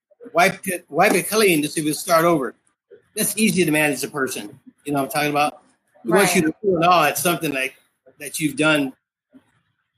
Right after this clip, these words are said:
Speaker 1: probably ten times over. And it's a good thing, no matter what you do,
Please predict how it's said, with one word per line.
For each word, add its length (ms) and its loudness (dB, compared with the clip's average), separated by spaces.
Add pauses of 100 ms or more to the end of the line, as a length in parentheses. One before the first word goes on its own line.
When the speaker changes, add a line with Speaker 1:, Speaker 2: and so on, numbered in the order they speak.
(120)
Speaker 1:
probably 200 0
ten 220 0
times 260 2
over. 280 0 (1300)
And 80 -2
it's 120 -4
a 60 -2
good 200 2
thing, 180 2
no 80 2
matter 180 2
what 260 2
you 80 -8
do, 320 2